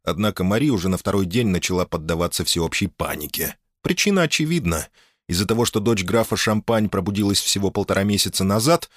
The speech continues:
она не успеет развиться до ранга ученика ко вступительным экзаменам в клуб.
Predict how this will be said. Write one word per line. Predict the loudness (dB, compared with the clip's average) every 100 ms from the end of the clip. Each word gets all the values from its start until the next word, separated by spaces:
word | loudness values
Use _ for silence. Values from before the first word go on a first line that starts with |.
| _ -2
она | 2
не | 4
успеет | 2 2 2 2
развиться | 0 -2 -2 -2 0
до | 2
ранга | 2 2
ученика | 0 0 0 0 0 0
ко | 0
вступительным | -2 -4 -2 0 2 2
экзаменам | 0 0 0 0
в | -2
клуб. | -8 -10 -10 -10